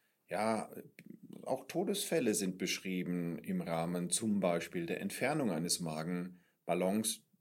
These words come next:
durch die Reizung von ganz bestimmten Nerven am Spei-, an der Speiseröhre, die dann zum Herzstillstand führen können. All das ist beschrieben, all das ist passiert.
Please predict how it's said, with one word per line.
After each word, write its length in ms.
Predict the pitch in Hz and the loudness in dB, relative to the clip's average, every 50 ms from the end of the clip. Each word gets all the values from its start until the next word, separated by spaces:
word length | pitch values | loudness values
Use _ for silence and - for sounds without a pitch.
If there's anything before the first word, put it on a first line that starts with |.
| - | -6
durch 220 | - 92 90 87 90 | -2 -2 -2 -2 -2
die 140 | 95 85 80 | -2 -2 0
Reizung 420 | 78 80 85 82 - - 95 90 | 0 0 0 0 0 0 -2 -2
von 200 | - 90 82 82 | -2 -2 -2 0
ganz 200 | 82 82 82 80 | 0 -2 -2 -2
bestimmten 400 | - 90 - - 92 82 80 87 85 | -6 -6 -4 -2 -4 -2 -2 -2 -2
Nerven 340 | 80 78 76 - - 90 82 | -2 -2 -2 -4 -4 -4 -2
am 140 | 80 82 | -2 -4
Spei-, 360 | 80 - - 76 82 90 - - | -4 -2 0 0 0 0 0 0
an 120 | 95 87 | -2 -2
der 80 | 80 80 | -2 -2
Speiseröhre, 640 | - - 85 98 107 110 113 101 98 95 95 101 92 | 0 4 4 4 6 4 4 4 4 4 4 2 0
die 100 | 90 92 | 0 2
dann 180 | 92 98 98 | 2 2 2
zum 200 | 95 - 104 107 | 2 0 0 2
Herzstillstand 760 | 113 135 135 - - - - 98 87 87 - - 92 82 80 | 2 2 4 4 2 2 2 2 0 0 0 0 0 0 0
führen 280 | - - 90 85 85 82 | -2 -2 -2 -2 -2 -2
können. 320 | - - 80 82 82 - - - - - - - _ | -2 -2 -2 -2 -4 -6 -10 -14 -18 -18 -20 -14 _
All 220 | - 110 107 107 | 0 4 4 6
das 260 | 104 107 92 90 - - | 6 6 6 6 4 2
ist 160 | - - - | 0 -2 -4
beschrieben, 800 | - 90 - - - 123 127 131 131 131 123 - - - - _ | -2 -2 -2 -2 -2 -2 0 0 0 -2 -2 -4 -10 -16 -16 _
all 140 | - 92 95 | 0 2 4
das 180 | 92 92 92 98 | 4 4 2 0
ist 140 | 92 - | -2 -4
passiert. 560 | - 95 90 - - 107 107 117 120 120 120 | -2 2 4 4 4 6 8 8 8 6 6